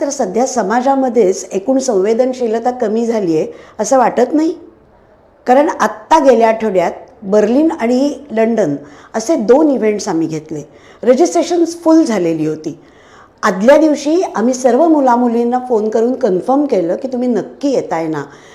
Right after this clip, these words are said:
कारण या दोन्ही इव्हेंटला कमीत कमी पंचवीस तीस जणांची वेटिंग लिस्ट होती.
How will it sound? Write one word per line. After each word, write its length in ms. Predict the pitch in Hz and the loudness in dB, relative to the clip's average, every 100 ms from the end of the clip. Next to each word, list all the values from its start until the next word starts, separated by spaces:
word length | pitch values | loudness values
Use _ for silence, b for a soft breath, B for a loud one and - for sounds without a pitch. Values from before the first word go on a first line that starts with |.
| B | B
कारण 220 | 240 269 247 | 2 4 6
या 180 | 254 | 4
दोन्ही 420 | 254 220 214 233 294 | 4 4 4 2 0
इव्हेंटला 480 | 208 190 170 185 | 0 -2 -2 -4
कमीत 440 | 214 - 254 285 330 - | -6 0 2 2 0 -2
कमी 260 | 202 233 269 B - | -4 -4 -6 B -4
पंचवीस 460 | 254 247 285 330 - | 2 2 2 0 2
तीस 160 | 311 | 0
जणांची 420 | 240 233 247 262 269 | 2 0 0 -2 -2
वेटिंग 400 | 202 165 226 233 | -4 -2 -2 0
लिस्ट 320 | 220 - - | -2 -4 -10
होती. 260 | 147 151 | -12 -12